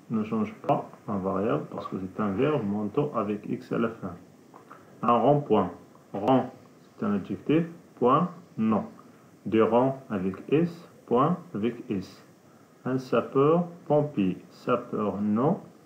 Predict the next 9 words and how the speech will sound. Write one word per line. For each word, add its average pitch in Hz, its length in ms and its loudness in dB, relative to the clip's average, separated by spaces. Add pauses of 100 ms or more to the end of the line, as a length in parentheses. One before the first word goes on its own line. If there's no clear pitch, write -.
(360)
Pompier, 120 560 -2 (120)
non. 101 260 0 (480)
Des 104 160 -2
sapeurs 107 720 -4
avec 98 240 -4 (120)
S, 151 320 0 (200)
pompier 123 520 -2
avec 120 260 -2 (140)
S. - 360 -10